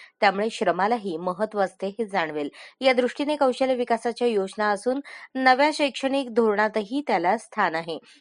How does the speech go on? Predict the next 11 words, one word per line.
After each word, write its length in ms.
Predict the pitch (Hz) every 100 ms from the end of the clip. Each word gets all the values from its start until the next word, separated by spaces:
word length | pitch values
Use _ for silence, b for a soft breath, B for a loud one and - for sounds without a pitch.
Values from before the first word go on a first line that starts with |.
| _
महाराष्ट्र 440 | 247 269 302 302 330
चेंबरने 500 | 311 269 254 254 285
पुढाकार 440 | 269 233 214 214
घेऊन 260 | 202 214 262
हे 140 | 240
कार्य 300 | 202 196 185
हाती 240 | 196 190 175
घेतल्याबद्दल 680 | 185 - 208 240 220 170 160 B B -
त्यांचे 360 | 214 196 233
अभिनंदन 640 | 226 190 190 220 220 240 240
करून 280 | 285 254